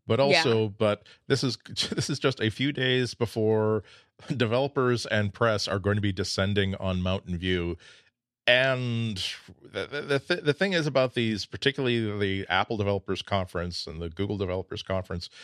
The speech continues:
Speaker 1: is that if you've been covering these companies for any amount of time, you know people inside there, and you've got
Speaker 2: Mm-hmm,
Speaker 1: friends inside
Speaker 2: mm-hmm.
Speaker 1: there.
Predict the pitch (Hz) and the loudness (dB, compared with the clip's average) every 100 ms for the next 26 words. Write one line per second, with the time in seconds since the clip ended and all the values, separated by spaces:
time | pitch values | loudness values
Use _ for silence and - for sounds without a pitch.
0 | - - _ - 110 110 104 98 - 101 | -20 -20 _ 2 2 4 2 2 -2 -4
1 | - 143 147 143 135 127 135 131 123 117 | 0 -2 -2 0 2 2 2 2 0 0
2 | 104 98 104 104 - 110 104 101 - 87 | -2 -2 -2 0 0 0 0 -2 -2 -2
3 | 101 107 104 98 98 107 101 95 92 95 | 0 0 0 0 0 0 0 0 -2 -4
4 | 190 117 135 - 101 80 69 69 - 62 | -4 0 -2 -2 -4 -4 -10 -8 -6 -6
5 | - - - - 98 160 202 220 226 226 | -10 -12 -12 -12 -10 -10 -4 0 2 0
6 | 240 - 92 - 220 220 220 220 82 | 0 0 0 -2 -4 -4 -4 -4 -6